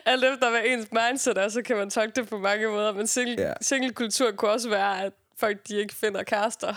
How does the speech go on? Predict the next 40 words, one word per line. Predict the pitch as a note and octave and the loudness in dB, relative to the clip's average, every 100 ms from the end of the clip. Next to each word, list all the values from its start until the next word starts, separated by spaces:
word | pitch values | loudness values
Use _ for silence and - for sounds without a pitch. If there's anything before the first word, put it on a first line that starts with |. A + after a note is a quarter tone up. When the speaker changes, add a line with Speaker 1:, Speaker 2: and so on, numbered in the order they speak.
| - - - - - - | -8 -18 -10 -6 -6 0
Speaker 2:
Ja, | A2+ A2+ - | 2 4 2
det | - - | -4 2
Speaker 1:
Men | A#3 | 4
Speaker 2:
er | |
Speaker 1:
jeg | A3+ A3+ | 6 6
går | |
Speaker 2:
derfor | C4+ D4 | 6 4
Speaker 1:
ud | |
fra, | C4+ A#3+ | 4 2
at | |
det, | B3+ B3 | 4 0
du | A#3+ | 2
mener, | C4 A3 | 2 4
er, | G3 | 2
at | G3+ | 2
man | A3 | 0
udgiver | A#3+ B3 A3 F#3 | 0 0 0 2
mange | G3 G#3 | 2 2
singler | A3 C4 B3 A3 | 2 2 2 0
i | G3 | 2
stedet | - F#3 | 0 0
for | - | 2
albums | G3 F#3+ - A#3 G#3+ G3+ G3 - | 2 2 2 0 2 -4 -2 0
og | A#3+ | 0
E | A3+ G#3+ | 0 -4
P'er. | - A3+ - | -4 -4 -6
Speaker 2:
Lige | A2 B2 | -2 -2
præcis. | A2+ - G#2+ G2 - - _ | 0 -2 -2 -2 -6 -10 _
Ja, | G#2+ G#2 - _ _ _ | -2 -2 -2 _ _ _
det | A2+ | -6
er | |
godt, | G#2 A2+ F#2+ | 0 -2 -2
du | A2 | -8
lige | G#2+ | -8
får | G2 G#2 F#2+ - | -8 -8 -6 -4
clarified. | A2+ A2 A2+ G2 F#2+ F#2 - | 0 0 -2 -6 -6 -8 -8
Det | G#2+ | -6
er | |
dejligt. | G#2 G#2+ A2 G#2 | -2 -2 -2 -8
<laughs> | - | -12